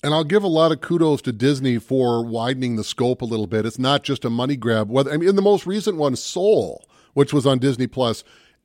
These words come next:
ever, and I have not seen it yet. Uh, we've, we keep trying to, and every something comes up with a kiddo, "I don't want to go," something, he cries or whatever, we don't see it.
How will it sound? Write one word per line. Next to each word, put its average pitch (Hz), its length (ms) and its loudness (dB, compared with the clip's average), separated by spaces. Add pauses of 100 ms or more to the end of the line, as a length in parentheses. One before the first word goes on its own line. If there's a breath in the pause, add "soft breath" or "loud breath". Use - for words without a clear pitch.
(100)
ever, 220 260 2
and 160 120 2
I 147 60 4
have 131 100 0
not 202 240 2
seen 208 200 0
it 180 60 2
yet. 113 260 -6 (300)
Uh, 127 160 2
we've, 131 220 4
we 139 160 -4
keep 185 220 -2
trying 170 320 0
to, 165 180 2
and 135 80 0
every 135 220 -2
something 135 340 -4
comes 135 260 -2
up 131 140 0
with 123 100 -4
a 117 60 -4
kiddo, 131 340 4
"I 135 140 4
don't 160 160 4
want 156 180 2
to 147 40 -2
go," 139 120 0
something, 143 260 -4
he 120 80 -4
cries 127 420 -2
or 131 80 -4
whatever, 165 300 0
we 143 120 4
don't 135 180 0
see 143 160 2
it. - 140 -2